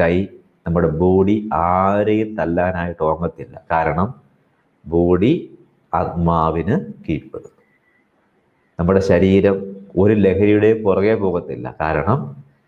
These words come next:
ശരീരം ആത്മാവിന് കീഴ്പ്പെടുന്നു. നമ്മുടെ ശരീരം കൊണ്ട്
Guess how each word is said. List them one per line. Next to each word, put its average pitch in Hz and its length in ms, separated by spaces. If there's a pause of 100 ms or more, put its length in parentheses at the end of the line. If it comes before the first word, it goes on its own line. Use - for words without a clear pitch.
(560)
ശരീരം 85 600 (260)
ആത്മാവിന് 71 720
കീഴ്പ്പെടുന്നു. 69 540 (720)
നമ്മുടെ 95 340
ശരീരം 101 520
കൊണ്ട് 98 340